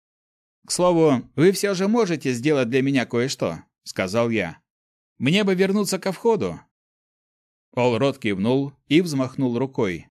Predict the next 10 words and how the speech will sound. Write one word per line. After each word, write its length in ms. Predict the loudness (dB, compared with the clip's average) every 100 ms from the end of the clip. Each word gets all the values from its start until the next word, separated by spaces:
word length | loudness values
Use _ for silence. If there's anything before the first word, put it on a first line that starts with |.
| _ _ _ _ -6
В 80 |
воздухе 460 | 0 0 0 -4 -4
появилось 500 | -2 0 0 -2 -2
небольшое 480 | -2 -2 -2 -2 -2
искривление, 680 | -2 -4 -2 -2 -2 -4 -4
которое 460 | -6 -6 -4 -4
быстро 380 | -4 -4 -6 -8
превратилось 720 | -4 -4 -4 -6 -4 -4 -4
в 40 | -6
портал. 560 | -8 -6 -8 -8 -10